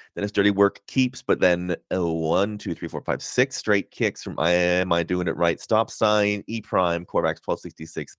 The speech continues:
five one nine, Tobias, and Hyatt's M E R L. Sandfel's barely keeps it. Hyman as well with kicks it.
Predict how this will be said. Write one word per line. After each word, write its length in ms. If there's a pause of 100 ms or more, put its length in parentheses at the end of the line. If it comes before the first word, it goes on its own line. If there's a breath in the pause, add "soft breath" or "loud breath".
five 180
one 120
nine, 160
Tobias, 360
and 100
Hyatt's 300
M 60
E 60
R 160
L. 340 (420 loud breath)
Sandfel's 400
barely 540
keeps 340
it. 80
Hyman 400
as 140
well 100
with 160
kicks 300
it. 180